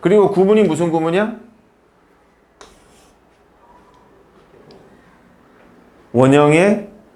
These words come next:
동사 원-, 동사 원형, 명령문 and 구문이지.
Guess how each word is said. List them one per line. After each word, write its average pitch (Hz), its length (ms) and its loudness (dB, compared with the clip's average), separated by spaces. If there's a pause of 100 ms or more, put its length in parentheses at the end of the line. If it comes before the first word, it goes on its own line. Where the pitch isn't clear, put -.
(200)
동사 147 280 2
원-, 135 280 0
동사 143 300 0
원형, 139 460 0 (380)
명령문 143 600 -2
and 143 300 -4
구문이지. 117 440 -8